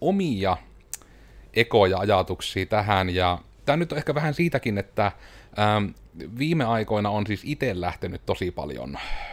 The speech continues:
vähän, niin kuin, selvittelemään ja miettimään nimenomaan tätä, nimenomaan ihmismielen toimintaa,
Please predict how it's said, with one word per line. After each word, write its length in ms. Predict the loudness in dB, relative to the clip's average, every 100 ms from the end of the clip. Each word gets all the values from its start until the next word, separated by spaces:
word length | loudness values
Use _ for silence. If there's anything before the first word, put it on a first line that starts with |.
| -16 -20 -20 -6
vähän, 160 | -2 -2
niin 80 | -2
kuin, 160 | -4
selvittelemään 880 | 0 2 2 0 -4 -4 -2 -2 -2
ja 60 | 0
miettimään 600 | 0 -2 -4 -10 -8 -8
nimenomaan 420 | -8 -6 -8 -8
tätä, 320 | -8 -4 -4 -6 -18 -20 -20 -4
nimenomaan 280 | 2 4 4
ihmismielen 580 | 0 -2 -2 0 2 2
toimintaa, 800 | 2 2 0 -4 2 4 4